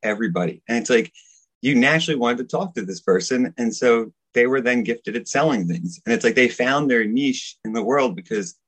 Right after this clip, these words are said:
they just had this ability. It wasn't something they had to put a lot of effort into. They just were good at it. And I think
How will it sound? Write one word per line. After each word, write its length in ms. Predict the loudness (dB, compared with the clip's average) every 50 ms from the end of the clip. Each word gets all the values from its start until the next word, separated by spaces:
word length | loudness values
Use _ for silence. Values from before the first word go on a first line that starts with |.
| _ 0
they 100 | 2 2
just 180 | 2 0 -2
had 200 | 0 0 0 0
this 140 | 0 0 -2 -2
ability. 460 | 0 2 2 2 4 2 2 0 -2
It 80 | -2
wasn't 240 | 0 0 0 0 -2
something 180 | -4 -4 -4 -2
they 100 | -2 -4
had 120 | -4 -4
to 200 | -4 -4 -4 -6 -8 _ _ -6
put 100 | -4 -2 0
a 40 |
lot 160 | 2 2 2 2
of 80 | 2
effort 220 | 0 -2 -2 -4 -4
into. 300 | -4 -4 -4 -4 -4 -2
They 100 | -2 -2
just 260 | -4 -6 -8 -12 -16 _ _ -4
were 80 | -2
good 120 | 0 2 2
at 200 | 2 0 -2 -6
it. 120 | -8 -6 -4
And 80 | -2
I 60 | -2 0
think 200 | -2 -4 -4